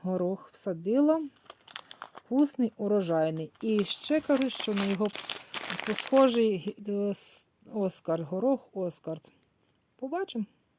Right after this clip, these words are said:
Оці три сорта буду садити. І подивимося, який у нас буде гарно себе вести. Тому що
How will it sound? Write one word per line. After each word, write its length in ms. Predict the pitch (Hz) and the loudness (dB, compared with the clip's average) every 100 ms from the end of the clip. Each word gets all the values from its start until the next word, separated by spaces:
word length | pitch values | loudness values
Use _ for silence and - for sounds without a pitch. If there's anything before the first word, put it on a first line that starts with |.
| - _ - - _ _ _ _ | -20 _ -20 -20 _ _ _ _
Оці 280 | 180 220 254 | -2 0 0
три 180 | 208 233 | 0 0
сорта 320 | - 214 - 208 | 2 0 2 2
буду 160 | 208 202 | 2 -2
садити. 480 | - 196 202 - 233 226 - - - - - - - - - - - | -2 2 2 2 -2 -2 -6 -4 -4 -6 -8 -8 -8 -4 -6 -6 -2
І 200 | 220 202 - - - - _ | 4 4 4 -2 -6 -12 _
подивимося, 720 | 220 208 233 214 202 208 180 - | -4 2 4 4 0 0 -2 -2
який 520 | 190 196 - 262 247 | -2 -2 0 2 2
у 80 | 202 | 2
нас 500 | 202 196 - - - _ - _ - | 2 0 -4 -12 -14 _ -20 _ -14
буде 420 | 190 208 190 196 - _ _ _ _ _ - | -6 -4 -4 -6 -8 _ _ _ _ _ 0
гарно 500 | 190 196 190 190 - _ | 0 0 -4 -6 -8 _
себе 480 | - - 175 180 170 _ _ _ _ _ _ - _ _ _ | -18 -14 -10 -10 -12 _ _ _ _ _ _ -20 _ _ _
вести. 420 | 180 175 - 151 151 | -14 -14 -12 -14 -12
Тому 260 | 190 190 | -10 -10
що 280 | - - 180 | -10 -12 -14